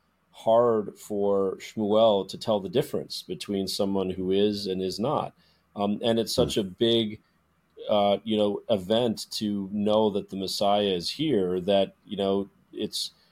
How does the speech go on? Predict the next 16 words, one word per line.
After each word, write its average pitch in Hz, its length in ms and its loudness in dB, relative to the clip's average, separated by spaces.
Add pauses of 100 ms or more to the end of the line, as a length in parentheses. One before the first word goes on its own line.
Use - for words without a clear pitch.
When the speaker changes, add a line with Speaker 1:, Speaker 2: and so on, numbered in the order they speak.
(160)
Speaker 1:
it's 101 200 -8
difficult 113 640 -2
to - 160 -8
even 101 760 -2
accept 107 460 0
or 107 40 -2
believe 101 440 -2
that 90 140 -8
that 90 180 0
is 87 260 -8
Speaker 2:
Hmm. 82 160 -4
Speaker 1:
happening 80 500 -2
or 82 100 -12
that 85 180 -6
has 87 160 -8
happened. 95 500 -4